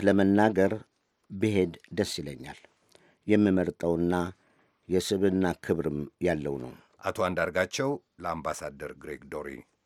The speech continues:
Speaker 2: ቃል በቃል ያሏቸውን ነው የሚናገሩት። የሁለት ልጆቻቸው እናት ወይዘሮ የምስራች ኃይለ ማርያም ይህ የአንዳርጋቸውና የአምባሳደሩ ልውውጥ ብርቱ ሐዘን ላይ እንደጣላቸው ገልጸዋል። ሪፕሪቭ በዓለም ዙሪያ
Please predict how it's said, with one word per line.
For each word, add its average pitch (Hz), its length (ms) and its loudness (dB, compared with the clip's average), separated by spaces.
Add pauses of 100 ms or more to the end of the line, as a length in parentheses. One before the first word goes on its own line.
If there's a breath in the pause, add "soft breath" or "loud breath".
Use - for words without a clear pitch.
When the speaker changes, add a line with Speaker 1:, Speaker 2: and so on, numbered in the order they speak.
(120)
Speaker 2:
ቃል 76 300 -10
በቃል 76 360 -14
ያሏቸውን 71 540 -12
ነው 58 120 -20 (340)
የሚናገሩት። 73 720 -12 (960 loud breath)
የሁለት 98 540 -6
ልጆቻቸው 95 600 -6
እናት 92 300 -4
ወይዘሮ 92 340 -6
የምስራች 87 580 -6
ኃይለ 85 200 -4
ማርያም 98 360 -2 (340)
ይህ 107 260 -2
የአንዳርጋቸውና 95 1000 -4 (120)
የአምባሳደሩ 90 840 -6 (100)
ልውውጥ 104 400 -4 (440 soft breath)
ብርቱ - 440 -8
ሐዘን 90 400 -6
ላይ 76 140 -4
እንደጣላቸው 71 640 -12
ገልጸዋል። 73 520 -6 (720 loud breath)
ሪፕሪቭ 196 400 2 (280)
በዓለም 147 460 2
ዙሪያ 104 280 -2